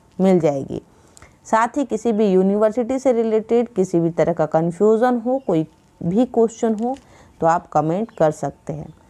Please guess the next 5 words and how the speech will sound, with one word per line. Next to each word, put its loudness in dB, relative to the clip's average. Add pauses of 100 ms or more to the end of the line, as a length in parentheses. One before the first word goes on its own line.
(1200)
बिना 4
दंड 0
मतलब -2
without 2 (160)
fine -2